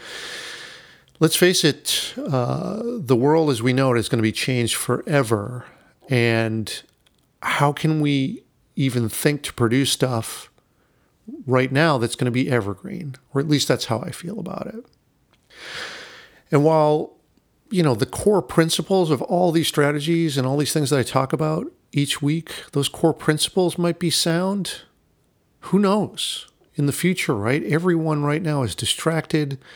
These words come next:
depressed, including me. And who can focus on the nuances when you're worried about survival? Right now, many small businesses across the country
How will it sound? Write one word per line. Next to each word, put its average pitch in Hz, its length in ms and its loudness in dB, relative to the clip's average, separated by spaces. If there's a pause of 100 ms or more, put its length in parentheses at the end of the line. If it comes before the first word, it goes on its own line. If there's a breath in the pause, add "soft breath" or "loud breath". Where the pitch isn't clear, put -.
(280 loud breath)
depressed, - 800 -2 (1120 loud breath)
including 160 460 2
me. 139 340 -2 (160)
And 120 640 0 (460)
who 139 120 4
can 185 220 0
focus 160 480 2
on 123 140 2
the 113 80 2
nuances 117 840 0
when 117 160 -2
you're 110 140 0
worried 123 320 2
about 113 480 -2
survival? 113 720 -4 (1600)
Right 139 120 2
now, 147 380 2 (380)
many 143 560 2
small 117 340 0
businesses 110 640 0
across 139 380 0
the 127 100 -2
country 117 640 -4